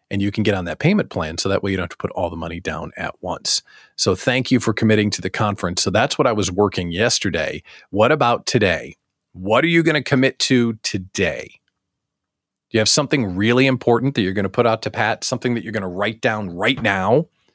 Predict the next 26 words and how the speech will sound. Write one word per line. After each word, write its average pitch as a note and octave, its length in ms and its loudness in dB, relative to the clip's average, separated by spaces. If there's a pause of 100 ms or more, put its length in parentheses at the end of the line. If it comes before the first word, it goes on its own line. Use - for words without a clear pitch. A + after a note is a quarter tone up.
(360)
So - 180 4
when A2 380 2
you D3 140 8
tune C#3 240 4
in C#3 160 4
tomorrow C3 340 4
morning, B2 380 2 (400)
you B2 100 4
can C3 140 2
say, C#3+ 160 2
"Yeah, D#3+ 360 2
I G#2+ 120 0
did B2+ 160 0
the C#3+ 60 -4
freaking D#3+ 340 -2
thing. C#4 340 0 (100)
I G#2+ 280 0
did A2+ 320 0
what G#2 180 0
I F#2+ 140 -4
said F#2+ 340 -4 (160)
I E2+ 160 -2
was G#2+ 180 -2
going - 280 -8
to C3+ 120 0
do." G#3+ 220 -2